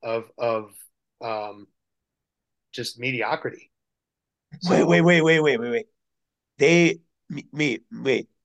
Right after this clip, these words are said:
Speaker 2: So you're saying because they've made the playoffs, besides the covid year, they've made the playoffs in every year but last year. And you're saying that that is mediocre compared to other small market teams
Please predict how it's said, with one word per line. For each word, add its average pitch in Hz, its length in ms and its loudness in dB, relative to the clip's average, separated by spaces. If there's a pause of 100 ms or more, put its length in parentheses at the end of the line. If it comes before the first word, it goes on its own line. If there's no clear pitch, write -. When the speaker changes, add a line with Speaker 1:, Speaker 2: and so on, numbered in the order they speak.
(120)
Speaker 2:
So 135 300 4
you're 147 300 4
saying 147 520 0
because 123 380 -2
they've 120 180 -2
made 131 280 -2
the 147 60 -16
playoffs, 120 680 0 (120)
besides 156 360 4
the 170 80 -6
covid 143 320 -2
year, 95 220 -20 (420)
they've 113 120 -6
made 135 180 0
the 170 60 -8
playoffs 135 400 4
in 120 60 -4
every 131 260 -2
year 139 200 -4
but 117 180 -6
last 123 340 2
year. 98 180 -16 (720)
And 117 440 2
you're 143 180 -4
saying 143 340 -2
that 117 140 -10
that 123 220 2
is 123 100 -10
mediocre 120 520 -6
compared 120 460 0
to 117 220 -10
other 143 240 0
small 127 260 0
market 117 340 -4
teams 113 500 -8